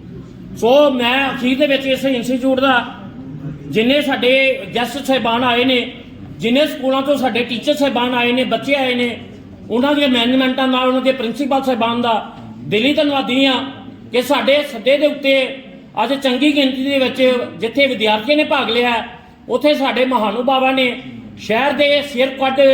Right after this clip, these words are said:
ਜਿਹੜੇ ਸਾਡੇ ਆਗੂ ਨੇ, ਉਹਨਾਂ ਨੇ ਵੀ ਇੱਥੇ ਆ ਕੇ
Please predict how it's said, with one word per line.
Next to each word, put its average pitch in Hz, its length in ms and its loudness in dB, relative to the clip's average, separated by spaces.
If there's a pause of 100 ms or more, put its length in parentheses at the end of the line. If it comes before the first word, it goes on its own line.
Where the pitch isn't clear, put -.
(320)
ਜਿਹੜੇ 240 220 0
ਸਾਡੇ 240 300 -2 (100)
ਆਗੂ 214 300 0
ਨੇ, 262 320 0 (460)
ਉਹਨਾਂ 285 300 2
ਨੇ 294 180 4
ਵੀ 294 160 2 (500)
ਇੱਥੇ 269 260 2
ਆ 254 160 0
ਕੇ 285 380 2